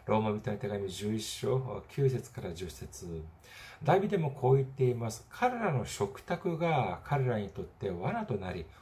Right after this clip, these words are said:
落とし穴となり、つまずきとなり、報いとなりますように。彼らの目が暗くなり、見えなくなりますように。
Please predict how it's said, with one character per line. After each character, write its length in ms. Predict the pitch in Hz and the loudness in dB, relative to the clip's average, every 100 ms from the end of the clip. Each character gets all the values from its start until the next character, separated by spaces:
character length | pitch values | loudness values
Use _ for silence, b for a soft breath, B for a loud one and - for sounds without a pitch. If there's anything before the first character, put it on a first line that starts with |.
| B | B
落 160 | 85 - | -6 0
と 140 | 190 | 2
し 160 | 208 - | 2 0
穴 200 | 190 139 | 0 0
と 120 | - | -4
な 160 | 90 90 | -8 -6
り、 160 | 120 - | -8 -8
つ 180 | - | -6
ま 200 | 85 101 | -4 -2
ず 160 | 131 175 | 0 -2
き 120 | - | -6
と 120 | 185 | -4
な 120 | 165 165 | 0 0
り、 120 | 165 | 0
報 440 | 95 90 82 - 226 | -2 -6 -8 -4 -4
い 100 | - | 0
と 120 | 127 | 0
な 140 | 101 | 0
り 100 | 90 | -2
ま 160 | 90 85 | -6 -10
す 200 | - - | -12 -10
よ 100 | - | -10
う 40 | |
に。 80 | 131 - - _ B B B B B B - | -10 -12 -18 _ B B B B B B 2
彼 180 | 175 | 6
ら 140 | 160 143 | 6 6
の 100 | 127 | 6
目 160 | 113 107 | 4 0
が 160 | 127 | 0
暗 340 | 131 127 123 135 | 0 0 0 2
く 120 | 170 | 0
な 160 | 170 | 0
り、 180 | 160 90 | 0 -2
見 200 | 90 98 | -4 0
え 80 | 156 | 0
な 140 | 170 156 | 0 0
く 120 | 139 | 2
な 120 | 131 | 2
り 100 | 127 | 2
ま 180 | 113 101 | -2 -6
す 220 | - 87 | -10 -10
よ 180 | 82 | -8
う 20 | |
に。 80 | 78 | -8